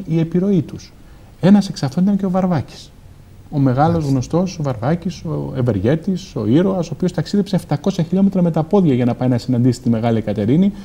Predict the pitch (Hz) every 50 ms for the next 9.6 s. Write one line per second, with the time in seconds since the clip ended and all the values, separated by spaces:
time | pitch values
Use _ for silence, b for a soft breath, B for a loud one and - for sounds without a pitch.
0 | B B B 143 131 - - - 180 - 190 180 185 180 180 175 - 160 - -
1 | 185 175 185 - 165 - - 160 170 160 190 175 - 117 101 90 92 - b b
2 | b b b 113 120 - 131 139 139 - 131 - 139 127 143 123 - 135 135 143
3 | 170 151 113 92 85 - - - - - - - - - - - - - - -
4 | - - 120 127 135 120 117 131 131 123 127 123 - - 165 - - 147 143 135
5 | 131 131 135 127 104 - 123 - - 160 160 151 143 135 - - 123 107 - -
6 | 127 123 131 143 160 196 220 220 - - - - - 113 120 110 107 92 - 135
7 | 131 131 123 123 - - 131 123 - - 151 156 165 165 160 156 143 - 135 113
8 | 117 113 110 113 110 127 156 156 139 - 143 131 123 104 - 107 87 87 82 -
9 | - - - - - - - - 123 120 107 90